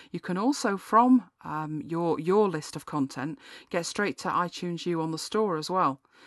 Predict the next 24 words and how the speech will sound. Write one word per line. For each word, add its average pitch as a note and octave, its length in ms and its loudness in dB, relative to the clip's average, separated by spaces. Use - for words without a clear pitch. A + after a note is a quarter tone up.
So, D#3+ 320 -10
um, D#3+ 240 -6
that's - 380 2
working F#3+ 300 -4
pretty - 320 -10
well F#3+ 220 -4
for F3 180 -8
me. C#3 260 -4
Um, F3 300 2
there G#3 160 6
is C#4 160 6
a F4 40 4
new D4+ 220 10
folder C4 340 4
structure, - 520 -6
more E3+ 260 0
of D#3 140 -6
which - 220 -4
later, D3+ 500 -6
lots - 440 -4
more G#2 480 -14
of - 180 -10
which - 260 -14
later. B2 440 -12